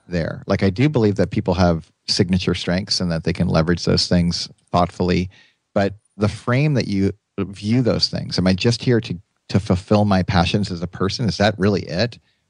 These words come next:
Or do I get to enjoy my life more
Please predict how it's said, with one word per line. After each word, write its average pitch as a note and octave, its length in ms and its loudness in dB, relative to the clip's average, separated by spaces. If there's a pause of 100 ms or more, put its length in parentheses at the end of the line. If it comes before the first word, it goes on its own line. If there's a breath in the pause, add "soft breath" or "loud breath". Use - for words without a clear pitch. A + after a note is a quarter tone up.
(120)
Or G#2 240 2
do G2+ 180 2
I G2 100 4
get A2+ 560 -2 (500)
to G2+ 160 2
enjoy G2+ 500 0
my F#2+ 180 0
life F2 320 -2
more F#2 560 -2